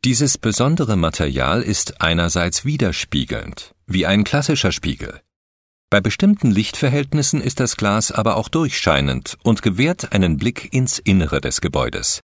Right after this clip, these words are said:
Als Betrachter sehen wir somit die überlagerten Ansichten unseres Körpers, mal im Außenbereich, mal im Innenbereich.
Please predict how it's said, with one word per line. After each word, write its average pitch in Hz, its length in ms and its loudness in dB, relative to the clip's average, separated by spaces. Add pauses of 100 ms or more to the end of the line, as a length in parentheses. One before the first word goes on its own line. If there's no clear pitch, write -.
(840)
Als 104 140 2
Betrachter 98 540 0
sehen 101 280 4
wir 98 140 4
somit 85 480 2
die 104 100 2
überlagerten 87 840 0
Ansichten 85 640 -2
unseres - 440 -2
Körpers, 95 720 0
mal 71 300 2
im 69 200 -2
Außenbereich, 104 840 0 (260)
mal 76 240 0
im 110 140 0
Innenbereich. - 760 -2